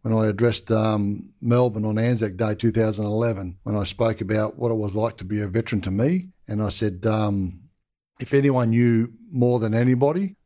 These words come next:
I said, "I've got my, at the time, my fourteen-year-old son standing to the right of me. He celebrate, well, he attends Anzac Day here in Melbourne with me, while his mother attends dawn service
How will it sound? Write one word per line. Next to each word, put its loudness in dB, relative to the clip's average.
I -4
said, 0
"I've 0
got 0
my, 0
at -4
the -6
time, 0
my 0
fourteen-year-old 0
son -2
standing 0
to -6
the 2
right 2
of -2
me. -2
He -4
celebrate, 0
well, -2
he 0
attends 0
Anzac 0
Day 0
here 2
in -2
Melbourne 0
with -2
me, 0
while 0
his -2
mother 2
attends 0
dawn 0
service -2